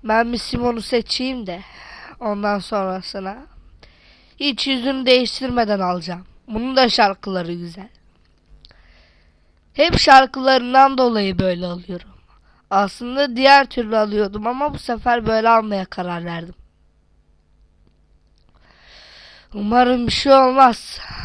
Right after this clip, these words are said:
Dünkü gibi epic fail istemiyorum bu sefer.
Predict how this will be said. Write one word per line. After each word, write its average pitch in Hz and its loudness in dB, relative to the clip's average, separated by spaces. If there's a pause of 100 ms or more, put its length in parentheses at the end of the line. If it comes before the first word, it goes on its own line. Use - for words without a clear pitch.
(2500)
Dünkü 220 -4
gibi 226 0
epic 233 -2
fail 233 2
istemiyorum 208 -2
bu - -10
sefer. - -14